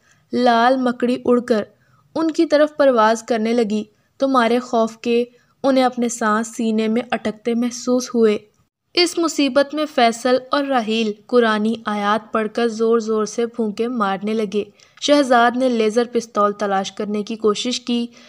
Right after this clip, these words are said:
लेकिन उसके हाथ से छूटकर जाने वो कहाँ गायब हो गई थी। कलाम अल्लाह की ताकत से मकड़ी वापस पलट गई और जाल के बल भी ढीले पड़ने लगे। उन्होंने खुद को जाले से आज़ाद करवाया और वो सेबों के ढेर से रास्ता बनाते हुए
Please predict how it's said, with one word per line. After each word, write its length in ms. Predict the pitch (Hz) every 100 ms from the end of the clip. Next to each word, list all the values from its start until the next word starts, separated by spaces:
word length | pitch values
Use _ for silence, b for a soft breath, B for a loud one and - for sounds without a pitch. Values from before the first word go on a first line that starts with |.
| B
लेकिन 240 | 262 277 311
उसके 260 | - -
हाथ 260 | 302 247 220
से 200 | 220 247
छूटकर 460 | 247 233 220 - 226
जाने 320 | 214 196 220
वो 120 | 262
कहाँ 380 | 269 226 226 233
गायब 220 | 208 196 196
हो 80 | 196
गई 180 | 208
थी। 320 | 220 220 - _ b b b b -
कलाम 440 | 254 254 254 277
अल्लाह 220 | 269 262
की 180 | 269 302
ताकत 420 | 294 240 226 247
से 160 | 240 269
मकड़ी 380 | 247 240 247 254
वापस 340 | 240 208 226
पलट 320 | - 226 208
गई 300 | 208 208 196 - b b b
और 80 | 247
जाल 420 | 214 226 214 226
के 160 | 247 262
बल 260 | 220 214
भी 160 | 208 226
ढीले 320 | 226 220 214
पड़ने 320 | 214 214 196
लगे। 380 | 220 214 202 - _ _ _ -
उन्होंने 340 | 277 285 302 311
खुद 260 | - 294
को 160 | - 302
जाले 380 | 233 208 214 233
से 160 | 277
आज़ाद 520 | - 220 202 202 208
करवाया 580 | - 247 240 220 226 233 233 B B B
और 160 | 262 247
वो 140 | 254
सेबों 460 | 262 - 240 208 240
के 160 | 254
ढेर 280 | 226 208 220
से 200 | 220 240
रास्ता 400 | 233 214 208 233
बनाते 460 | 226 220 202 202 233
हुए 300 | 233 208